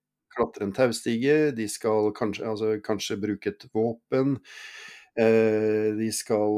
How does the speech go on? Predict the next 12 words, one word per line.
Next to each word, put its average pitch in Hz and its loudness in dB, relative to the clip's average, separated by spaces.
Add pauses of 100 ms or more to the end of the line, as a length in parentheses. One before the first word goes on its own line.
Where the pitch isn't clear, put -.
eh, 107 -2
ja, 104 2 (760)
forskjellige 117 2
ting. 160 4 (140)
Ehm, 131 4 (220)
og 135 8
disse 135 0
triathlonutøverne 113 -2
da, 156 2
de 127 -2
skal 135 -2
jo, - 0